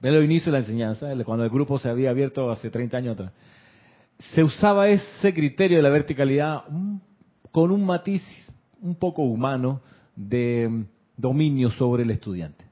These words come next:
Entonces algunos instructores agarraban por verticalidad, me tienes que hacer caso. Entonces eso hizo que sirviera pa, pa, un poco para separar la gente que estaba como más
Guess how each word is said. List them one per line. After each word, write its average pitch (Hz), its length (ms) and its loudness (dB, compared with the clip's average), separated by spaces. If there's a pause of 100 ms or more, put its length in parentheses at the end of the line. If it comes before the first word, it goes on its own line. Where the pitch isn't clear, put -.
(140)
Entonces 151 280 -6
algunos 151 360 0
instructores 131 460 -2
agarraban 127 640 -4
por 202 240 -2
verticalidad, 233 720 -8
me 175 140 -10
tienes 175 280 -6
que 160 60 -8
hacer 123 220 -8
caso. 87 260 -16 (140)
Entonces 139 340 -10 (600)
eso 147 180 2
hizo 220 200 6
que 202 340 -2 (200)
sirviera 170 760 0 (160)
pa, 113 400 -8
pa, 113 100 -4
un 113 180 -6
poco 151 220 -2
para 123 140 -2
separar 123 460 0
la 123 120 -2
gente 139 260 -8
que 117 220 -8 (1400)
estaba 131 380 -4
como 113 220 -4
más 127 200 -6